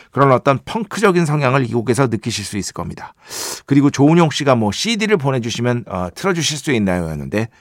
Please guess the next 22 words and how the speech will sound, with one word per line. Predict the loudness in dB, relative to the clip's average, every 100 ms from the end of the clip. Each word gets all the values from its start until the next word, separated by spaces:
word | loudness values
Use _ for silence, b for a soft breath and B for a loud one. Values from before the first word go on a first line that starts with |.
| _
네, | -10 -6 -6 -4
이미 | -2 -2
씨디 | -2 -2 -2 -4 _ _ _ _ _
다른 | -4 0 2
데서 | 2
많이 | 2 0
받고 | -2 -6 -6
있습니다. | -8 -8 -12 -14 -14
저도 | -4 4 6
많이 | 6 4
사고요. | -4 -8 -6 -8 -8 b b b
그러니까 | -6 -4
그것은 | -2 0 2 2 -2 _
정중하게 | -6 0 0 0 0 0 -2
사양하도록 | -2 2 4 4 2 -2 -2
하겠습니다. | -4 -2 -2 0 0 0 B B
그리고 | 0 2 2
그 | 0
씨디가 | -2 0 2 4 6 6 4 b b b 0
등록을 | 6 6 8
안 | 6 6
해줘요. | 0 -2 -4